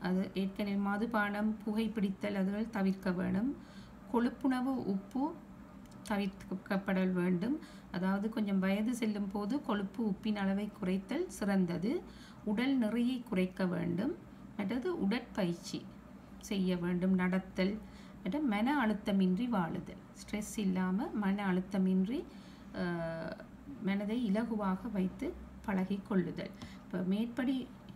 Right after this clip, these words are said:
முறைகளை கையாளும் போது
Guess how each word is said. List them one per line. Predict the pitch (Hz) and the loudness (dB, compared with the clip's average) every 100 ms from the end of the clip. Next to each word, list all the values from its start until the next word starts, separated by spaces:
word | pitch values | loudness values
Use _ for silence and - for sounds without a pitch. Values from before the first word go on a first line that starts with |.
| - - - - - - - - - - - - | -16 -16 -16 -14 -16 -16 -18 -16 -16 -16 -14 -4
முறைகளை | 196 214 240 233 226 | 0 0 0 0 0
கையாளும் | 202 196 220 214 214 214 | 2 4 6 4 4 2
போது | 190 185 214 359 | 4 4 4 0